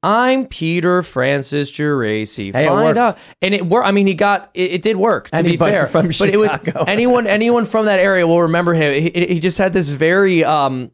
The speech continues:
Speaker 1: monotone delivery, and it's what DeSantis reminded me of.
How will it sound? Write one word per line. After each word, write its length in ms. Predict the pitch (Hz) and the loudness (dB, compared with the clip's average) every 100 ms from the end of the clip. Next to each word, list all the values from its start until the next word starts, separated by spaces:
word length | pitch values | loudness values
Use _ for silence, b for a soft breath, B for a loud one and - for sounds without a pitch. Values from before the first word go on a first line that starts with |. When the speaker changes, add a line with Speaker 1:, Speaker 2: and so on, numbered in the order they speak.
| - | -10
Speaker 1:
monotone 680 | 139 160 190 180 - 170 156 | -2 0 2 0 0 0 0
delivery, 720 | 139 170 190 170 147 131 b b b - | 0 2 2 0 0 -2 b b b -4
and 260 | 170 175 165 | 0 0 0
it's 240 | 185 180 143 | -2 -2 -2
what 440 | 160 190 185 - | 2 2 0 -4
DeSantis 760 | 175 - 175 185 185 165 - - _ _ _ | -6 -2 0 0 0 -2 -2 -8 _ _ _
reminded 460 | 160 156 165 247 202 | -4 -2 0 0 0
me 180 | 165 131 | 0 0
of. 320 | 92 - | -2 -8